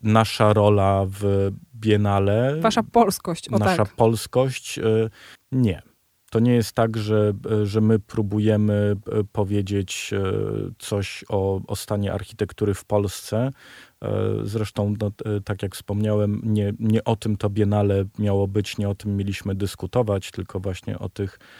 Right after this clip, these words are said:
Speaker 1: e, o tych innych sprawach, e, związanych właśnie z, z Afryką raczej. Ale z drugiej strony, e, e, ta, nasze polskie uczestnictwo i na tyle, na ile nam się udało już podejrzeć, co się dzieje w innych pawilonach,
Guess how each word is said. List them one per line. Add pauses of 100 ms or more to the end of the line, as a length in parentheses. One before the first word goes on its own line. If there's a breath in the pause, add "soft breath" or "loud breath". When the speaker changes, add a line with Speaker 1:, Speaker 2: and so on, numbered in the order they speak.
(360 loud breath)
Speaker 1:
e,
o
tych
innych
sprawach, (140)
e,
związanych
właśnie
z, (400 loud breath)
z
Afryką
raczej. (320 loud breath)
Ale
z
drugiej
strony,
e,
e, (100)
ta, (640)
nasze (640)
polskie
uczestnictwo
i
na
tyle,
na
ile
nam
się
udało
już
podejrzeć,
co
się
dzieje
w
innych
pawilonach,